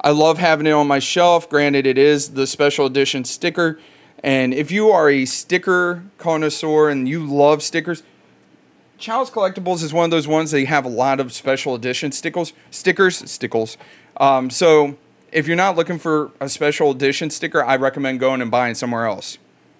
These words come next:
The other thing I kinda wanna look at before we really get into cracking open this hundred dollar signed mystery box from Chalice Collectibles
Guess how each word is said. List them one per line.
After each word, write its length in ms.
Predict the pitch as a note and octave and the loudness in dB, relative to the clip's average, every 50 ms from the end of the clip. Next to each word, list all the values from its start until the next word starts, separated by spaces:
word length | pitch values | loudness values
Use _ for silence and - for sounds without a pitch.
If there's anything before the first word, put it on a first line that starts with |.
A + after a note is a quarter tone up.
| _ _ _ _ _ _ _ _ - | _ _ _ _ _ _ _ _ -2
The 140 | D3 G3 | 2 4
other 180 | A3+ A#3 A#3+ C4+ | 4 4 2 2
thing 180 | G3+ B3+ B3 A3+ | 0 0 0 0
I 60 | F#3 | -2
kinda 300 | - - G#3+ G3 G3+ F#3 | -2 -2 -2 -2 -2 -2
wanna 300 | D#3+ D#3 E3+ F#3 F#3 E3 | -2 -2 -2 -2 -2 -2
look 280 | C#3+ C3 C#3 C#3+ - | -2 -2 -4 -2 0
at 260 | E3 D#3+ E3 C#3 C3 C3+ | 2 2 2 0 -4 -2
before 560 | B2+ D3 C#3 - - - D#3 D3+ D#3+ F3 F3+ | 0 0 0 0 -4 -2 0 0 0 0 -4
we 220 | F3 F3 E3 D3 | -6 -8 -10 -10
really 380 | C3+ B2 C3 C3+ C3+ C#3 D3+ D3 | -10 -6 -4 -2 -2 -2 -4 -6
get 260 | C3 C3 C3 B2+ - | -6 -8 -8 -8 -10
into 320 | - B2+ C3+ C#3 C3 - C3+ | -10 -12 -10 -10 -12 -14 -16
cracking 460 | A#2+ - - C3+ C3 C#3+ - C#3+ B2+ | -16 -10 -10 -10 -10 -8 -10 -10 -10
open 240 | A#2 A2+ A#2 B2 A#2+ | -10 -10 -10 -12 -12
this 200 | A2 G#2 G2+ - | -12 -12 -12 -10
hundred 260 | - B2+ A#2 A#2+ A#2 | -10 -10 -8 -8 -4
dollar 340 | A#2+ A2 A2 A2+ A2+ A#2 A2 | -2 0 0 0 0 -2 -4
signed 500 | - - - B2 A#2 B2 A#2+ A#2+ A#2 A2 | -6 -8 -6 -4 -2 -2 -2 -4 -4 -6
mystery 300 | A2+ A2+ - - C3 A#2+ | -6 -8 -10 -10 -10 -8
box 300 | G2 A2 A2 A#2+ B2 - | -4 -4 -4 -4 -4 -8
from 120 | - A2 | -14 -16
Chalice 300 | F2+ - A2+ F#2 G2+ G#2+ | -14 -10 -10 -10 -10 -10
Collectibles 640 | - - G2 G#2+ B2+ C3+ - C#3+ B2 C#3+ E3+ F3 - | -12 -14 -10 -10 -10 -10 -10 -10 -8 -8 -8 -8 -12